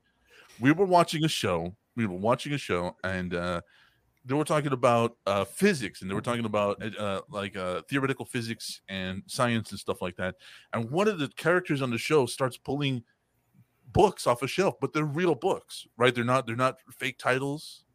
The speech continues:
You know what I mean? Like How to Ball three thousand, you know, whatever. They were real books, real physics books. And I was like, "Oh, I've read that one. Oh, I've read that one too.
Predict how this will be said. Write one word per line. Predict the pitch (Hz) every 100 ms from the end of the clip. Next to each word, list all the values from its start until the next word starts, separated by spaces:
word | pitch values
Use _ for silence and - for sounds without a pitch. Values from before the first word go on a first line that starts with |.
| _
You | 117
know | 120
what |
I | 117
mean? | 123 123 98
Like | 92 92
How | - 110
to | 113 95 90 _ _ _ _ _ _ _ 117
Ball | 104 110
three | 107 127 117
thousand, | 98 110 104 113 107
you | 110
know, | 110
whatever. | 113 117 131 - - - - - _ _ _
They | 156
were | 160 135
real | 156 185
books, | 185 202 151 135
real | 156
physics | 175 208 190 -
books. | 127 123
And | 143
I |
was | 147
like, | 139 -
"Oh, | 196
I've | 147 165
read | 277
that | 190 113
one. | 104 185 175
Oh, | 202
I've | 165 190
read | 185
that | 185
one | 170 180
too. | 233 190 117